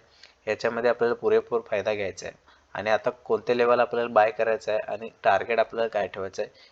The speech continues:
हे सर्व गोष्टी आपण आता, अ, चार्टवरती ॲनालिसिस करून बघणार आहोत आणि येणाऱ्या दिवसामध्ये त्याचा टार्गेट काय असू शकतो, हे सर्व गोष्टी आपण आज ॲनालिसिस करणार आहोत. चला, आपण एचडीएफसी बँकेचा चार्ट बघूयात.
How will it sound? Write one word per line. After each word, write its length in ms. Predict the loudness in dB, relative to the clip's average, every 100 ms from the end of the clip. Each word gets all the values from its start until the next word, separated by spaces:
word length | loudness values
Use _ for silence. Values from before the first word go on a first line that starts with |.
| _
हे 60 | -6
सर्व 260 | 0 0 2
गोष्टी 320 | 0 0 0
आपण 240 | 0 0
आता, 340 | 0 0 0 -2 -2
अ, 180 | 0 0
चार्टवरती 680 | 4 2 2 -4 -4 -6 -4
ॲनालिसिस 420 | -4 -2 -2 -2
करून 240 | -4 -2
बघणार 320 | -2 0 0
आहोत 140 | 0 -2 _ -20 _ -12
आणि 180 | -6 -4
येणाऱ्या 280 | 2 4 4
दिवसामध्ये 500 | 0 -4 -6 -8 -6
त्याचा 220 | -4 -2 -2
टार्गेट 360 | 0 -2 -4 -2
काय 160 | -2
असू 180 | 0 -4
शकतो, 380 | -10 -14 -10 -10 -10 _ -20
हे 220 | _ -10
सर्व 240 | -2 2 2
गोष्टी 300 | 2 2 0
आपण 240 | 0 -2
आज 200 | -8 -12 -12
ॲनालिसिस 380 | -8 -4 -4 -2
करणार 260 | -4 0
आहोत. 120 | -2 -2 -6 0
चला, 140 | 2
आपण 200 | 2 -2 -8
एचडीएफसी 400 | -12 -4 -4 -4
बँकेचा 480 | -2 -2 -2 -2 -2 -4 _ _ _ _ _ _ _ 0
चार्ट 200 | 0 2
बघूयात. 420 | -2 -2 -4